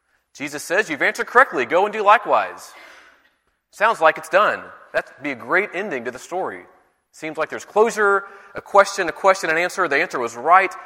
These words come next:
"Go and do likewise. Bless you, my child. I'm going on to the next place." And the story could have ended there, and perhaps should have ended there. But the, the text tells us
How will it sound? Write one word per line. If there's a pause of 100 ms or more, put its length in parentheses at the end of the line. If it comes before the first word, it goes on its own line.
(140)
"Go
and
do
likewise. (280)
Bless
you,
my
child. (320)
I'm
going
on
to
the
next
place." (1080)
And
the
story (300)
could
have
ended
there, (1040)
and
perhaps
should
have
ended
there. (1400)
But
the, (180)
the
text
tells
us